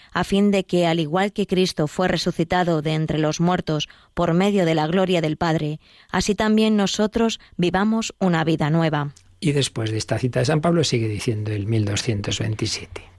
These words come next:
Speaker 1: Los bautizados se han revestido de Cristo por el Espíritu Santo.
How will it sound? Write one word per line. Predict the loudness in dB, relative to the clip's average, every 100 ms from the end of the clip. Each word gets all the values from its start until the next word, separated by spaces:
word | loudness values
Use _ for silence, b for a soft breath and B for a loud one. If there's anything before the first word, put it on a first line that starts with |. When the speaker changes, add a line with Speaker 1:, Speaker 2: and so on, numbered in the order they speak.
| -2
Speaker 1:
Los | 0 2
bautizados | 2 0 -2 0 0 2 0 -2 -6
se | 0 2
han | 2 2
revestido | 2 2 0 0 2 2
de | 0
Cristo | 0 0 0 -2 -4 b b b
por | 0 2
el | 2
Espíritu | 0 0 0 0 0
Santo. | 0 0 2 0